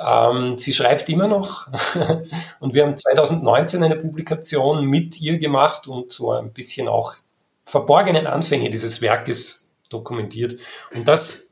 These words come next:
ist eben auch der interessante Punkt an den Vor- und Nachlässen. Sie zeigen Aspekte der literarischen Arbeit, die man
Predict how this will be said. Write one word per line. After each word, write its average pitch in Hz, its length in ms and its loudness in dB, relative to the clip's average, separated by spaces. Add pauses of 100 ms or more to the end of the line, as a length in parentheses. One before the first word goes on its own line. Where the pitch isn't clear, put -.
ist 165 180 2
eben 147 240 0
auch 139 340 -2 (140)
der - 100 -2
interessante 143 640 0
Punkt - 480 -2 (300)
an 123 160 -2
den 123 320 0
Vor- 127 320 2
und 135 180 -4
Nachlässen. 101 720 -4 (300)
Sie 113 260 -2
zeigen 170 420 2
Aspekte 151 1080 4 (760)
der 143 80 6
literarischen 160 680 2
Arbeit, 139 540 2
die 139 100 -2
man 143 440 0